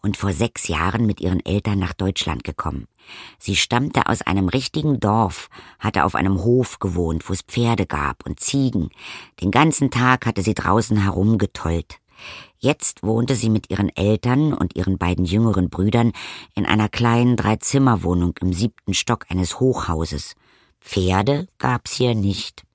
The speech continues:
Und die einzige Ziege weit und breit war ihre Nachbarin, Frau Lugner,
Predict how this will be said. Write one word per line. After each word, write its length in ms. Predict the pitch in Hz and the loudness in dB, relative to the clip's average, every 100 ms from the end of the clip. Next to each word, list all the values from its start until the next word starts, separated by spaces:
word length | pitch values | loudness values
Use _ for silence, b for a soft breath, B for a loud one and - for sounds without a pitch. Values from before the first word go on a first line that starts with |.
| B B B B - | B B B B -6
Und 180 | 104 | -2
die 100 | 117 | 0
einzige 460 | - 117 123 123 113 | 2 2 2 0 0
Ziege 600 | - - 196 196 127 80 | 0 0 2 2 2 0
weit 280 | 92 87 - | -2 -2 -2
und 160 | 87 - | -4 -2
breit 360 | 87 101 - | 0 0 0
war 100 | 92 | -2
ihre 220 | 62 101 | 0 0
Nachbarin, 600 | 90 107 - - 85 87 | 2 2 2 0 0 -2
Frau 200 | 78 67 | -2 -2
Lugner, 560 | 87 101 123 - 101 | 0 2 2 2 -4